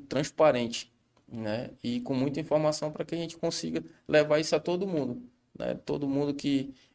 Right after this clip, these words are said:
que do município de Capanema e até dos outros municípios. A gente tem diálogo com vários vereadores, a gente consegue pegar esse trabalho, pegar o que foi implantado em outro município,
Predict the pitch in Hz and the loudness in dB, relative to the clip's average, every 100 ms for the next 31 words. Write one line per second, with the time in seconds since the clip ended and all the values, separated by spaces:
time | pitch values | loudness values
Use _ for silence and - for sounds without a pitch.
0 | _ - 123 123 123 123 123 - 123 123 | _ -8 -4 -2 0 0 0 -4 -8 2
1 | 120 123 123 123 156 165 - 170 170 170 | 2 4 0 0 -2 0 0 -2 -2 -2
2 | 165 160 165 - 123 120 - - 113 117 | -2 -4 -4 -4 -6 -6 -10 -4 -4 -4
3 | 127 117 117 120 117 120 113 123 143 139 | -4 2 4 2 -2 -2 6 6 6 2
4 | 135 127 123 131 139 135 - 135 127 123 | 2 2 -2 -2 -4 -6 -8 -4 -2 -2
5 | 123 - - _ _ 120 120 120 120 123 | -6 -12 -20 _ _ 2 4 4 2 0
6 | - 120 110 113 120 - 120 117 123 - | 0 0 4 2 0 -2 0 2 0 -4
7 | 131 123 120 117 117 120 117 120 113 - | -6 -4 -2 2 2 0 -4 -6 -6 -6
8 | - 117 | -8 -10